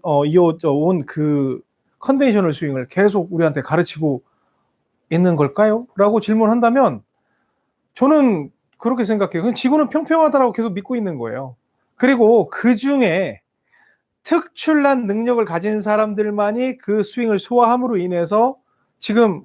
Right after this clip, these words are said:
군림하고 있는 거고, 그 스윙을 배우다가 본인 몸에 맞지 않기 때문에 포기한 사람들도 너무나 많을 거라 생각을 합니다. 물론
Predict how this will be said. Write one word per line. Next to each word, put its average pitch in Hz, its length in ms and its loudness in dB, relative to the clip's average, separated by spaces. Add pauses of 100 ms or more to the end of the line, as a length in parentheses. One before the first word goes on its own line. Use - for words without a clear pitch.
군림하고 202 480 2
있는 165 200 -6
거고, 143 340 -6 (380)
그 320 220 4
스윙을 269 380 4
배우다가 185 500 4
본인 196 240 0
몸에 185 200 0
맞지 160 260 0
않기 151 460 -4
때문에 226 420 0
포기한 233 320 0
사람들도 170 680 -2 (280)
너무나 156 320 0
많을 139 260 0
거라 127 200 -4
생각을 139 320 -8
합니다. 135 260 -8
물론 262 480 4